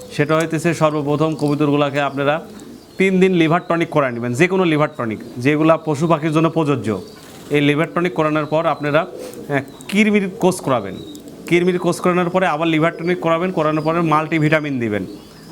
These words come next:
দেওয়ার পরে এই তিনটা ওষুধ ব্যবহার করবেন, ইনশাল্লাহ আমি ডিম বাচ্চা করতে পেরেছি, আপনারাও পারবেন ইনশাল্লাহ। সেটা হচ্ছে এক নাম্বার কট লিভার ওয়েল, দুই নাম্বার ই ক্যাপ,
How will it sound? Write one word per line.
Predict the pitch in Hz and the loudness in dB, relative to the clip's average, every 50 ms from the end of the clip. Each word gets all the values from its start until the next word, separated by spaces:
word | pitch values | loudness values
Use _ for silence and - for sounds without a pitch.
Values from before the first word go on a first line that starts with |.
| - - 110 117 | -10 -6 2 2
দেওয়ার | 156 175 180 170 | 2 2 2 0
পরে | 160 175 180 190 208 202 - | -2 -2 0 0 -2 0 0
এই | 190 196 214 | 0 0 0
তিনটা | 196 208 202 202 180 196 | 0 0 -2 0 2 0
ওষুধ | 185 170 190 165 143 | 0 0 0 2 2
ব্যবহার | 151 151 156 175 175 | 2 2 2 -2 -2
করবেন, | 175 185 185 180 196 190 | 0 0 0 2 0 2
ইনশাল্লাহ | 180 190 202 196 196 202 202 185 151 123 101 - - - - - - - - - - - | 2 2 2 2 2 2 2 2 0 -2 -4 -6 -12 -20 -20 -20 -20 -20 -20 -20 -8 -2
আমি | 143 147 165 185 180 | 0 0 2 2 0
ডিম | 165 180 175 170 175 | 2 0 2 2 2
বাচ্চা | 165 170 - 175 175 170 175 175 - - - - - - - | 0 2 0 0 0 0 -2 -4 -6 -12 -20 -20 -20 -6 -2
করতে | 170 170 - - 170 | -2 -2 0 -2 0
পেরেছি, | 165 170 160 156 143 - 185 | 0 2 0 0 2 2 0
আপনারাও | 170 156 165 160 160 165 160 - | 0 0 -2 -2 -2 -2 0 0
পারবেন | 151 143 131 135 127 | -2 -2 -2 -4 -2
ইনশাল্লাহ। | 120 113 107 110 113 101 98 98 92 87 - - - - - - - - | -2 -4 -2 -2 -4 -2 -2 -4 -6 -6 -10 -18 -20 -20 -20 -20 -6 -2
সেটা | - 151 151 175 | -2 0 2 0
হচ্ছে | 175 170 170 165 185 | -2 -2 0 0 0
এক | 170 160 - | 0 0 -2
নাম্বার | 170 170 165 165 165 180 180 180 180 - | -4 -4 -2 2 0 0 0 -2 -10 -4
কট | - 170 170 165 170 | -2 -2 -2 0 2
লিভার | 165 165 165 156 156 | 2 2 2 2 2
ওয়েল, | 160 165 180 208 214 - - - - - - - - - - - 123 | 2 2 0 0 -4 -8 -14 -14 -14 -14 -16 -14 -14 -12 -8 0 2
দুই | 151 170 170 | 4 4 4
নাম্বার | 170 165 165 165 175 151 147 - | 2 0 0 0 0 -2 0 0
ই | 170 170 160 | -2 -2 2
ক্যাপ, | 165 175 180 196 | 2 2 2 2